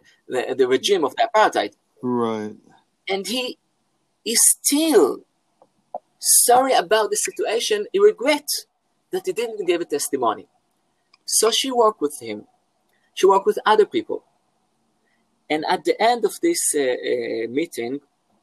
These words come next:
Speaker 1: she, um, she asked me,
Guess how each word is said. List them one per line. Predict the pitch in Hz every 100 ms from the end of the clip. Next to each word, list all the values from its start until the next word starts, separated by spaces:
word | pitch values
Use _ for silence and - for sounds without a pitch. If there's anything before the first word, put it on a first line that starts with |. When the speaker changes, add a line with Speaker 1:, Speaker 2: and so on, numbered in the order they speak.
| _ _ _ _ _ _ -
Speaker 1:
she, | - - 165 160 139
um, | 139 131 127 123 117
she | - - 147
asked | 139 _
me, | 143 139 135